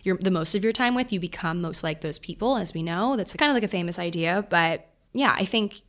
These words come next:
to answer the question, I wouldn't worry too much about it. You know, of course, continue to try to branch out and meet new people, because that is how you grow and how you learn as a person and how you explore new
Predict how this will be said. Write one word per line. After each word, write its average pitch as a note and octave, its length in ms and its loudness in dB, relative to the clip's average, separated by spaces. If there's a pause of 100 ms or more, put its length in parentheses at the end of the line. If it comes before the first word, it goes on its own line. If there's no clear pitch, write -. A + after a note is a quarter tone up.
(160)
to - 100 -2
answer B3 260 2
the G#3+ 60 2
question, F#3+ 420 0
I E3+ 40 0
wouldn't F3 260 -2
worry E3+ 200 -2
too F3 140 -4
much E3 180 -6
about E3+ 300 -6
it. - 160 -8
You F#3 80 -6
know, F3 80 -4
of F3+ 100 -12
course, G3 320 2
continue G#3+ 480 2
to F#3+ 80 0
try F#3 380 2
to F3+ 80 -4
branch E3+ 340 -4
out F#3+ 240 2
and F3+ 300 -4
meet F#3 200 0
new G3 140 0
people, G#3 320 -2
because F#3 280 -2
that F3 280 0
is F3+ 320 0
how F#3 160 -2
you F#3 140 -2
grow F3 260 0
and G#3 80 0
how F3+ 80 -4
you F3 140 -4
learn E3+ 340 -4
as F#3 100 -4
a F3 60 -8
person D#4+ 540 0
and F3+ 180 0 (500)
how G3+ 100 -4
you G3+ 180 0
explore G3+ 720 -2
new E3+ 560 -4